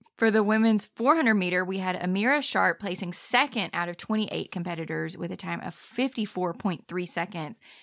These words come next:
And Ariel Sharp placing thirteenth in fifty-eight point seven one seconds.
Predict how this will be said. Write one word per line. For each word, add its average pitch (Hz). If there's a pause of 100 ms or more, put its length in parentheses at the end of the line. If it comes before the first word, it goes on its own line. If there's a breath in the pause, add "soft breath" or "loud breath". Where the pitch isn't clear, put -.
(140 loud breath)
And 180
Ariel 269
Sharp 180
placing 208
thirteenth 226
in 170
fifty-eight 202
point 220
seven 254
one 349
seconds. -